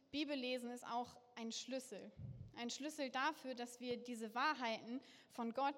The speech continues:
das Wesen, den Charakter von Gott, dass wir den nicht vergessen, sondern dass wir immer wieder daran erinnert werden, dass wir ausdauernd und mit Durchhaltevermögen da rein investieren,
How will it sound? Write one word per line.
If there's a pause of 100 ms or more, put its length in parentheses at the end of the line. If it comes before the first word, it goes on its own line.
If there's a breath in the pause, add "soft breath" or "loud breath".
das
Wesen,
den
Charakter
von
Gott,
dass
wir
den
nicht
vergessen,
sondern
dass
wir
immer
wieder
daran
erinnert
werden,
dass
wir
ausdauernd
und
mit
Durchhaltevermögen
da
rein
investieren,